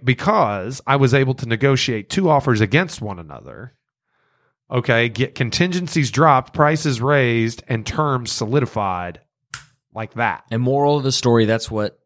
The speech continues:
Speaker 2: you brought to the table.
Speaker 1: That's what I brought to the table in this case. And you know, I, you know, I always say this, Gabe. First, you hire me to be a marketer. Second, you hire me to be a negotiator.
Speaker 2: Mm-hmm.
Speaker 1: Okay, I didn't have to be much of a marketer in this one.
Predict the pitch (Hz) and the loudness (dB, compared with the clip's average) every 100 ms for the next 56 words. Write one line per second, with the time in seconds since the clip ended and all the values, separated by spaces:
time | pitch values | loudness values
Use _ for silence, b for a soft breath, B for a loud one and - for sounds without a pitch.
0 | _ 101 110 127 82 78 - 85 82 85 | _ -8 0 0 -2 -10 -10 -8 -8 -12
1 | 76 - 143 127 127 127 120 120 104 - | -8 -2 -2 0 2 2 2 0 -2 -8
2 | 95 156 156 110 104 147 165 - 180 127 | -4 0 0 -2 -2 -2 0 0 2 0
3 | - 131 156 165 202 143 120 131 113 117 | -2 -6 -4 -2 2 2 0 -4 -4 -2
4 | 151 147 180 156 107 107 95 95 - 113 | 0 -2 0 -2 -2 -6 -8 -10 -6 -4
5 | 127 139 135 151 156 147 160 156 160 147 | 0 0 2 2 0 0 0 2 2 4
6 | 123 117 107 101 110 107 110 113 110 117 | 2 2 -4 -6 -6 -4 -4 -6 -6 -6
7 | 110 110 110 - 90 78 52 - 90 98 | -6 -6 -6 -6 -8 -10 -16 -14 -6 -4
8 | 127 B B - - 110 104 _ _ 135 | -6 B B -6 -2 -2 -4 _ _ -2
9 | 214 196 147 151 117 110 107 - 95 87 | 0 2 2 2 -2 0 0 -2 -6 -6
10 | 92 98 85 80 76 85 - - - | -8 -8 -10 -12 -12 -12 -12 -12 -20